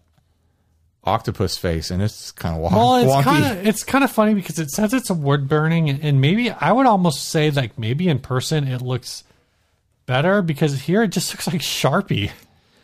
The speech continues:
Speaker 1: Well, yeah, I think it'll look burned in person, but I'm s-, just talking about the quality of the art. I don't,
Speaker 2: Right.
Speaker 1: I don't understand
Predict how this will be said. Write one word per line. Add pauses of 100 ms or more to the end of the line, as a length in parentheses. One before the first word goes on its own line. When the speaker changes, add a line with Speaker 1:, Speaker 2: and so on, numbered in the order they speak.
(800)
Speaker 1:
Well,
yeah,
I
think
it'll
look
burned
in
person, (400)
but
I'm
s-,
just
talking
about
the
quality
of
the
art.
I
don't,
Speaker 2:
Right.
Speaker 1:
I
don't
understand